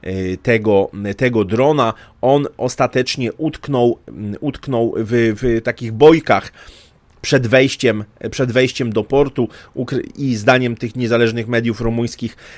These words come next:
e, Ukraińcy mieli zadecydować o jego samozniszczeniu, aby nie, nie dostał się w ręce rumuńskich, e, służb, e, specjalnych, rumuńskiego, rumuńskiego wywiadu. Natomiast gdyby,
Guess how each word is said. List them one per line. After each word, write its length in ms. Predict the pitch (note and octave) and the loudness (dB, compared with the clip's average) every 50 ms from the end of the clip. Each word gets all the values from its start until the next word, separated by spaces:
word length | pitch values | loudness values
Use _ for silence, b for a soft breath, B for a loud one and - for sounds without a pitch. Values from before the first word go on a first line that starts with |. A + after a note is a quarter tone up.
| B - | B -8
e, 140 | G#2 G2+ - | -6 -2 -2
Ukraińcy 540 | C#3 B2+ - - A2 A#2 A#2+ A2+ - C3 | -2 0 2 2 2 2 2 -2 -4 -4
mieli 380 | A2+ A2 G#2+ G#2+ G#2 A2 A2 G#2 b b b b b | -2 0 0 0 0 -2 -4 -4 b b b b b
zadecydować 800 | - G2 A#2+ A#2 A2+ A#2+ - - B2 A2 G#2+ G2+ A2 G#2+ - - - | -2 0 0 2 2 0 0 0 0 0 2 2 2 0 -2 -4 -4
o 180 | - A2+ A2+ A2 | 0 0 2 2
jego 480 | G2+ G2 G2 G2+ F#2+ G2 G2+ G2+ G2+ - _ | 2 0 0 0 0 0 0 -2 -2 -4 _
samozniszczeniu, 1400 | - - - D3+ B2+ B2 A#2+ A2+ A2 G#2+ - _ - - G#2 A#2 C3+ D3 D#3+ D#3+ D#3 - - F#3+ E3 C#3+ A#2 G#2 G2+ | -8 -2 0 2 2 2 2 0 -2 -2 -4 _ -10 -6 -4 -2 0 2 2 2 0 2 4 4 4 4 4 2 0
aby 220 | G#2 A2+ A2 A2+ | 0 0 0 0
nie, 180 | A2 A2+ A#2 A2 G#2 - - - - | 0 0 -2 -4 -4 -10 -18 -20 -16
nie 200 | - A#2+ A#2+ A#2 | -8 -6 -2 0
dostał 340 | A2+ A2+ A2+ - A2+ G#2+ G#2+ | 0 0 0 0 -2 -2 -2
się 200 | - G#2+ G#2 G2+ B B B B B B | -2 -4 -6 -6 B B B B B B
w 120 | G#2+ G2 G#2+ | -4 -2 0
ręce 460 | A2+ A2+ A2 A2 - A#2 G#2+ G#2 G2 | 0 0 -2 -2 -2 -2 -2 0 0
rumuńskich, 720 | G#2+ A2+ A#2 A2+ A2+ A2+ G#2+ - - - G#2+ G2+ - b b b b b _ _ | 0 0 0 0 0 -2 -4 -6 -8 -8 -10 -10 -10 b b b b b _ _
e, 220 | - G2+ G#2 G#2 | -6 -2 -2 -2
służb, 420 | G2+ - - A#2+ A2+ - - - A2+ | -2 -2 -2 -2 -4 -4 -6 -6 -4
e, 160 | G#2 G#2 G#2 | -2 -2 -2
specjalnych, 800 | - - - A#2 G#2 - B2+ B2 B2 B2 A#2+ A2+ G#2 - - - - | -4 -2 -2 -2 0 2 4 4 4 4 2 -2 -4 -6 -12 -14 -8
rumuńskiego, 680 | G2 A2+ A2+ A#2 A#2 - - - A2 G2+ G#2 G#2 G2 B B B B B B | -6 -4 -4 -4 -4 -6 -4 -4 -2 0 0 0 -2 B B B B B B
rumuńskiego 680 | - G2+ A2 A#2+ A#2+ A#2 A#2 A2+ - - A#2 G#2+ A2+ A2+ | -2 0 0 0 0 0 -2 -4 -2 -2 0 2 2 4
wywiadu. 500 | G#2+ A#2+ B2 A2+ B2+ C3 A#2+ A2+ G#2 G2 | 4 4 4 4 6 4 4 4 2 -2
Natomiast 540 | G2 F#2+ - C#3 C#3 C#3 C3+ A#2+ G#2+ G#2+ G2 | -4 -2 -2 0 2 2 2 0 0 -2 -6
gdyby, 600 | G2+ A2+ G#2 G#2+ D3 D#3 D#3 B2 G2+ F2 - | -6 -2 0 2 4 4 4 2 0 -4 -6